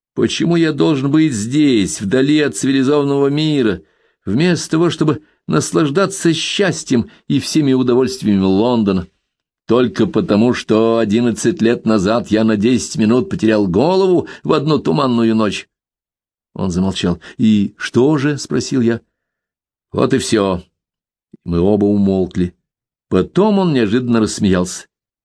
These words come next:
«Эти звезды как-то располагают к откровенности.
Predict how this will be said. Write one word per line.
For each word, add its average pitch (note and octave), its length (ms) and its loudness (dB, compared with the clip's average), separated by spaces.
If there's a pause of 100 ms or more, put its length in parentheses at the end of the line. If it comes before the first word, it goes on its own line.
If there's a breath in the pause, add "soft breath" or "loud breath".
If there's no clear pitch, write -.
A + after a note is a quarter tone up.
(380)
«Эти D#3+ 420 2
звезды A2+ 680 0
как-то G2+ 440 0
располагают F#2+ 800 0
к - 60 -6
откровенности. F2+ 760 -2